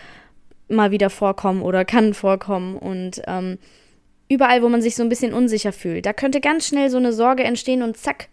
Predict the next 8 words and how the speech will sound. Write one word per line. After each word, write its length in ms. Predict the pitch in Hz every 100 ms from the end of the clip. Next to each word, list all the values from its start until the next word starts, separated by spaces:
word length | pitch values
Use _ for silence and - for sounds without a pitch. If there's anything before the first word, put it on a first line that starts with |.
| -
Kettenreaktion, 920 | 254 240 220 214 214 - 226 226 202
boom, 260 | 233 233 214 - - -
Panikattacke. 800 | - 185 180 - - - - - - - - _ _ _ _ _ _ _
Viele 280 | - 302 302
haben 140 | 269 240
auch 160 | 220
das 180 | - 214
Problem, 440 | - 208 220 226